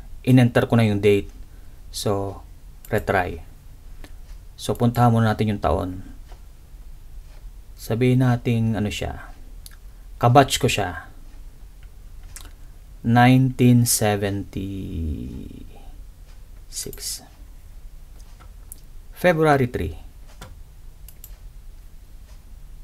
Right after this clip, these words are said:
Okay, so tatanungin kayo, confirmation.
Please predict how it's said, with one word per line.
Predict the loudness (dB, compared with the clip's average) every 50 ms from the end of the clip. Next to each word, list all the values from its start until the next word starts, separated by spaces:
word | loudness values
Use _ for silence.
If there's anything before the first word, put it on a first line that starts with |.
| -16 -16 -16 -18 -18 -18 -18 -18 -16 -6 -2
Okay, | -2 0 2 2 2 2 0
so | 0 0 2 4
tatanungin | 4 6 6 6 6 6 6 6
kayo, | 6 6 6 6 4 4 2
confirmation. | 2 2 2 4 2 2 4 2 2 2 2 2 4 4 2 2 -2 -6